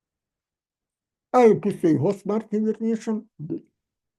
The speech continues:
доглядав і за його паралізованим батьком. І поховав того за свої гроші.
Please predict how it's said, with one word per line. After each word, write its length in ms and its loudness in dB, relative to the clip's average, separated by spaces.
доглядав 960 0
і 120 -4
за 160 -4
його 500 -4
паралізованим 1200 -4
батьком. 640 -6
І 120 -2
поховав 640 0
того 460 -4
за 280 -4
свої 440 -4
гроші. 600 -6